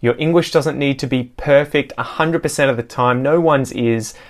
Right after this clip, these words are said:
So be nicer to yourself and try and view mistakes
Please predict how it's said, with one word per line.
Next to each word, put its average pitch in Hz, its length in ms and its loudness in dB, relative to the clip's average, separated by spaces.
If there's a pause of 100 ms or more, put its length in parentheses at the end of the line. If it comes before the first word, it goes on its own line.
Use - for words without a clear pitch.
So 123 180 2
be 131 100 0
nicer 175 400 2
to 151 60 0
yourself 127 580 0
and 120 460 0
try 185 320 2
and 175 160 2
view 165 220 2
mistakes 131 640 0